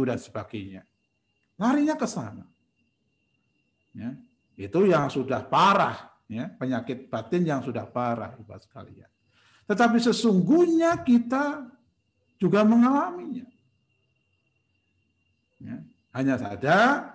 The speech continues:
ada yang kronis, ada yang parah, mungkin ada yang biasa-biasa saja.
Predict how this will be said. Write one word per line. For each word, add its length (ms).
ada 200
yang 200
kronis, 800
ada 120
yang 200
parah, 960
mungkin 720
ada 240
yang 240
biasa-biasa 800
saja. 400